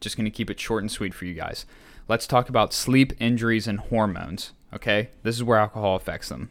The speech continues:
Let's start with sleep, all right? You may think, "Well, you know, it helps me sleep, right?" Why? Because I told you earlier that alcohol is a depressant. It helps you feel relaxed. It puts you to sleep. And to some people, if I'm talking right now,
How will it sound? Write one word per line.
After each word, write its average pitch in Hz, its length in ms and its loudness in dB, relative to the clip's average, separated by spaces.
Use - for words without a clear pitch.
Let's 113 140 0
start 151 240 4
with 127 100 -4
sleep, - 440 -8
all 95 60 -4
right? 98 180 0
You 127 120 6
may 143 140 6
think, 131 280 2
"Well, 131 340 6
you 120 100 2
know, 107 160 2
it 107 80 -2
helps 120 260 0
me 120 80 0
sleep, 104 340 -2
right?" 104 280 2
Why? 120 420 2
Because 110 300 -2
I 101 100 -2
told 117 260 -4
you 101 80 -8
earlier 107 340 -2
that 98 260 -4
alcohol 101 420 -2
is 98 120 -6
a 101 40 -2
depressant. 98 600 -2
It - 80 -14
helps 95 260 -8
you 101 60 -14
feel 104 160 -6
relaxed. 104 540 -2
It - 120 -12
puts - 240 -6
you 101 80 -6
to 90 80 -14
sleep. 139 400 0
And 110 260 -2
to 107 80 -14
some 143 260 -4
people, 127 340 0
if 120 120 -2
I'm 113 100 -4
talking 110 420 -2
right 107 180 -2
now, 107 280 -4